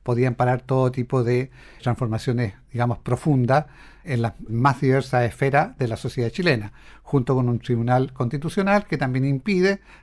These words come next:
muchas veces, o ha impedido muchas veces, reformas, digamos, sustantivas para la sociedad en sí mismo, ¿ya? Sí, la udi hoy día tiene un problema, puesto que mujeres de Renovación Nacional votaron a favor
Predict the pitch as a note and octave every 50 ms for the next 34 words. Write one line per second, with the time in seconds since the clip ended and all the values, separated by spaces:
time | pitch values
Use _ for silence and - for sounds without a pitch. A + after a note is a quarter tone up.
0 | _ - C#3 C3 - D3+ C#3 C3+ D3+ D3 - - D3 B2 A#2 B2 C#3 C#3+ C#3 -
1 | C#3 C#3+ D#3 D#3 C#3+ D3+ C#3 - E3 D#3+ E3 F#3 F#3+ F#3 - G#3 F#3 - - -
2 | - - - - C3+ B2+ B2 C#3+ C#3 C3+ C3 C3+ C3+ C3 B2+ B2+ A#2 A2+ B2 B2+
3 | C3 C3 B2 - - B2+ - - C3 A#2+ G#2+ - C3 B2+ C3 A#2+ B2+ - - A2+
4 | G#2+ A2 G#2 G#2+ - - A2 - - C3 A#2+ A#2 A2 G#2+ - - - - - -
5 | A2 G#2+ - - B2 B2 B2 G2+ - - G#2 G#2 G#2+ A2 B2 D3 F3+ - - -
6 | - - - - - - - - - - - - F3+ C#3+ B2+ - - - - -
7 | C3 A#2+ A#2 A#2 A#2 B2 C3 C#3 D3 D#3 D#3 D3+ C3+ B2 A2+ A#2+ B2+ A#2+ - B2
8 | B2 B2 A#2+ - C3+ C#3 D#3 E3 E3 E3+ F3+ F#3+ F#3+ G#3 A3 - - _ - -
9 | B2+ - - - - A#2+ - - B2+ B2 B2 C3+ - - - - - - - -
10 | - _ _ - A#2 A2+ - - - D3 D#3 D#3+ F3+ E3 D3+ - D#3 C#3+ C#3 C#3
11 | C3 C3 B2 B2 A#2+ A#2+ A#2 - - D3+ C#3+ D3+ D#3 C#3+ - - E3 D#3+ E3 E3
12 | E3+ E3+ C#3+ C3 B2+ C3 - C3 C3 C3+ C#3 C#3 C3 A#2 - - C3 C#3+ D#3+ E3+
13 | E3+ F3 F#3+